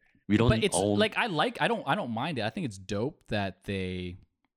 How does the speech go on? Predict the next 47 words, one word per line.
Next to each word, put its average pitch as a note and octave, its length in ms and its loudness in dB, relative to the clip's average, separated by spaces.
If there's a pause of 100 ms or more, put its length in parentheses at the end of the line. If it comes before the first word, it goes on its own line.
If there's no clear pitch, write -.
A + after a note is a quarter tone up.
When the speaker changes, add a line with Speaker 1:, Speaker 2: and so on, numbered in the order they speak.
(800)
Speaker 2:
are G2+ 140 -4
doing G2 380 -2
this, F#3 320 -2
like, G#2 240 0
like, F#2+ 320 -2
you G2 80 -2
know, F#2+ 140 0
like, G2+ 180 -2
make, G2 280 -2
trying G2+ 200 -2
to F#2+ 40 -2
make G2 180 -4
it G2+ 40 -4
all F2+ 140 -6
sexy - 380 -8
and B2+ 80 -4
shit, C3+ 280 -4
you G#2 120 -6
know, G#2+ 220 -2 (380)
bling A#2 320 4
it A2 120 4
up. B2 280 2 (200)
Speaker 1:
Yeah. E2+ 200 -2 (420)
Speaker 2:
But A#2 140 6
it's - 160 -4
like, G#2+ 560 0 (200)
okay, D3+ 240 2
that's C3 260 -2
been C#3 200 0
done. B2+ 240 4
Let's, A#2 200 0
let A#2+ 140 2
me B2+ 80 4
see B2+ 160 -2
some A2+ 180 0
next G#2 220 0
shit, E2 340 -6
right? F#2 220 -2
Speaker 1:
Yeah, - 100 0
I G2+ 120 0
want A#2+ 200 2
the F#2+ 80 0
next E2+ 300 -2
shit. D2 220 -2
I E2 100 -2
don't F#2+ 160 0
need F2 200 -2